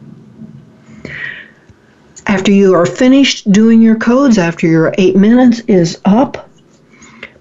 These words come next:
please make sure that you're drinking good, filtered,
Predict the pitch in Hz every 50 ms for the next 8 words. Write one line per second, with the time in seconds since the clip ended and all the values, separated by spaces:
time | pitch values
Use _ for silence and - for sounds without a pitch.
0 | _ - - 359 359 311 254 - 226 214 196 185 - - - 185 170 160 151 151
1 | 143 156 151 151 - 170 156 147 151 147 - - - - - - 170 170 170 165
2 | 160 - 170 156 147 151 160 180 - _ - 147 139 139 190 180 180 175 175 175
3 | 170 175 - _ _ _ _ _ _ _ _ _ _ _ _ _ _ _ _ _
4 | _ _ _ _ - - 196 190 190 190 - - 165 160 160 160